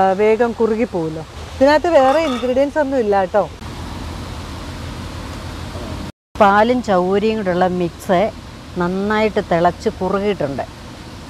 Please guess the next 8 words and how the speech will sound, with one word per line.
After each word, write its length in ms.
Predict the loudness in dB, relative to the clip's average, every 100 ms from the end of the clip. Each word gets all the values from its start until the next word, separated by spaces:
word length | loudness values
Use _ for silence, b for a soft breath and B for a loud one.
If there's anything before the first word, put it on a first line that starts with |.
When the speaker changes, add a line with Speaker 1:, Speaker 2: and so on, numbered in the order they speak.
| -16 -14 -6
Speaker 2:
ഇനി 140 | -2 2
നമുക്ക് 340 | 2 2 0 4
പതിയെ 420 | 4 4 2 2 2
ഗ്യാസ് 320 | 4 4 4 0
ഓഫ് 160 | 0
ചെയ്യാം. 260 | -2 -4 -6 -14 -18 -18 -18 -18 -18 -10
ഓഫ് 100 | -8
ചെയ്തു. 240 | -6 -6